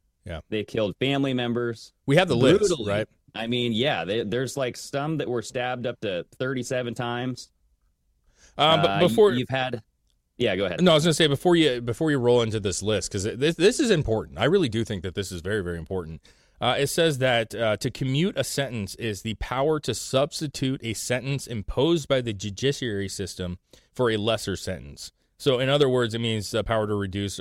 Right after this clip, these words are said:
Speaker 1: uh, and lessen a sentence resulting from criminal conviction, which means that they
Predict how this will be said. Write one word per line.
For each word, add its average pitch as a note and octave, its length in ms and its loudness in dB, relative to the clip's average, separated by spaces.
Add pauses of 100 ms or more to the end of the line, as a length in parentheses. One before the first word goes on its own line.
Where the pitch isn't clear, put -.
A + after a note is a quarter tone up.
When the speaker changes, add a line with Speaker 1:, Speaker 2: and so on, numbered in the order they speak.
Speaker 1:
uh, F#2 260 -6
and F#2+ 200 -6
lessen G2+ 260 -4
a F2+ 60 -6
sentence F#2 280 -6
resulting F2+ 380 -4
from F2 180 -8
criminal F2+ 360 -8
conviction, C3+ 560 -2 (340)
which - 180 -8
means A#2+ 280 -4
that G#2+ 160 0
they G#2+ 180 0